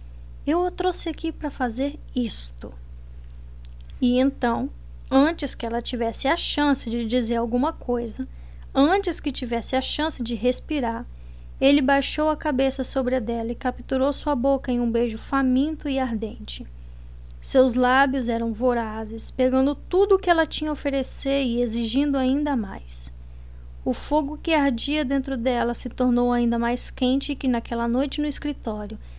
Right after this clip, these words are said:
dez vezes mais quente. Ela estava derretida por ele. Deus do céu, ele estava derretido e queria muito mais. "Você não deveria fazer isso comigo",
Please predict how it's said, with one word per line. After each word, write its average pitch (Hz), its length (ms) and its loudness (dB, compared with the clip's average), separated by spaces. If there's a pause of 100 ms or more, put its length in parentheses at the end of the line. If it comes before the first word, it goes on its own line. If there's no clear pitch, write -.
(260)
dez 247 420 6
vezes 240 380 4
mais 208 260 -2
quente. - 540 -10 (760)
Ela 254 180 6
estava 247 360 4
derretida 254 720 2
por 233 220 -4
ele. 220 300 -8 (200)
Deus 247 280 8
do 254 120 -4
céu, 233 360 -2
ele 247 80 -2
estava 247 300 0
derretido 247 580 0
e - 20 -6
queria 247 320 0
muito 240 300 2
mais. 226 500 -6 (2000)
"Você 240 480 0
não 247 200 4
deveria 262 600 4
fazer 240 400 0
isso 240 240 -4
comigo", 226 680 -2